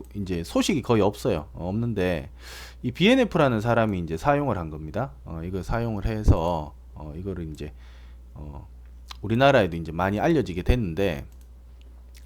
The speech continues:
어, 요렇게 됩니다. 어, 그리고 예전에 이거를 한국에서 먼저 이걸 또 한번 말씀,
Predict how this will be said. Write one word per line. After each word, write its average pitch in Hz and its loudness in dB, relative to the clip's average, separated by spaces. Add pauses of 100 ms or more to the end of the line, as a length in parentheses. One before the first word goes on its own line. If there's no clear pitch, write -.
(540)
어, 92 2
요렇게 175 6
됩니다. 104 0 (200)
어, 85 -8
그리고 185 4
예전에 170 8
이거를 147 4
한국에서 254 4
먼저 107 4
이걸 143 4
또 101 0
한번 110 0
말씀, 190 8